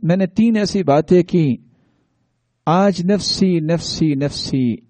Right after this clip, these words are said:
مجھے اللہ تعالیٰ معاف فرما دے اور میری جان بخشی ہو جائے، تم کسی اور کے پاس چلے جاؤ، موسیٰ علیہ الصلوۃ والسلام کے پاس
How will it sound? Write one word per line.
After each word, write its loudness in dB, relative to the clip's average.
مجھے 2
اللہ 2
تعالیٰ -2
معاف -2
فرما -4
دے 0
اور -4
میری 0
جان 0
بخشی -6
ہو 0
جائے، 0
تم -6
کسی -10
اور -6
کے -12
پاس -10
چلے -4
جاؤ، 0
موسیٰ -6
علیہ -8
الصلوۃ -8
والسلام -6
کے -8
پاس -8